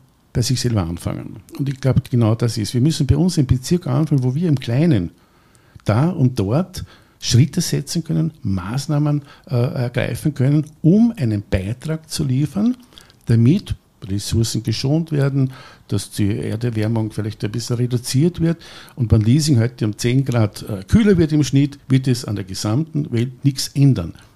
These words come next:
Nur, wenn es Leasing schafft, warum schafft es der Nachbarbezirk und dann das Nachbarland und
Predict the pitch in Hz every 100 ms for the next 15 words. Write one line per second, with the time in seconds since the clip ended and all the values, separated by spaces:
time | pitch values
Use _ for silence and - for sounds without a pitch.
0 | - 131 139 - - - - - - 85
1 | 120 131 160 - 180 240 - - - 113
2 | 127 131 123 131 - 117 101 85 110 -
3 | 147 160 139 - 160 - 127 127 110 107
4 | 101 92 90 - 107 95 87 143 175 147
5 | 131